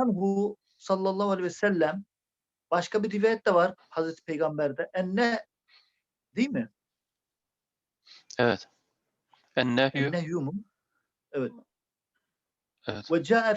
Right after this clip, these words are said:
Speaker 1: fi rivayetin anhu sallallahu aleyhi ve sellem ennehyu, yani nehi gelmiş. Neden? N-, nehyetmiş Hazreti Peygamber.
Speaker 2: Am
Speaker 1: An bey'i
Speaker 2: bey'i
Speaker 1: ma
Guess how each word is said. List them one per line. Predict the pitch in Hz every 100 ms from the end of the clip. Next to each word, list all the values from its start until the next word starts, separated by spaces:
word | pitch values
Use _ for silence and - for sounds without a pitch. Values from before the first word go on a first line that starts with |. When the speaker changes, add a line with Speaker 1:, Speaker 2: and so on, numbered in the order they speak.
| - -
Speaker 1:
fi | 208 202
rivayetin | 175 202 220 220 214 202 170 -
anhu | 196 185 208
sallallahu | 202 196
aleyhi | 254 226
ve | 196
sellem | 185
ennehyu, | 190 226 175 147 196 240 381 _ _
yani | 147 143 143 - _ _ _ _ _ _ _ _ _ 135 139 -
nehi | 135 160 165 139 - _
gelmiş. | 139 131 165 240 -
Neden? | 151 151 226 285 _ _ _ _ _ _ _ _ _ _ _ _
N-, | 123 131 139 _
nehyetmiş | 151 170 165 160 165 -
Hazreti | 147 147 - _
Peygamber. | 151 147 190
Speaker 2:
Am | 127 127
Speaker 1:
An | 175 139
bey'i | 208 127 139
Speaker 2:
bey'i | -
Speaker 1:
ma | 202 208